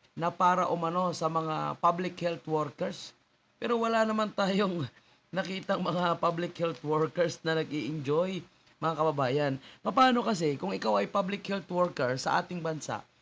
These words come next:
ay hindi naman kaganon kataas ang iyong sahod? So, paano ka mag-i-enjoy sa mga pa-concert kuno, ah,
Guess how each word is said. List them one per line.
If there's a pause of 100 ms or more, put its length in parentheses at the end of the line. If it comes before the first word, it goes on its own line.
(220)
ay
hindi
naman
kaganon
kataas
ang
iyong
sahod? (600)
So,
paano
ka
mag-i-enjoy (320)
sa
mga
pa-concert (160)
kuno, (460)
ah,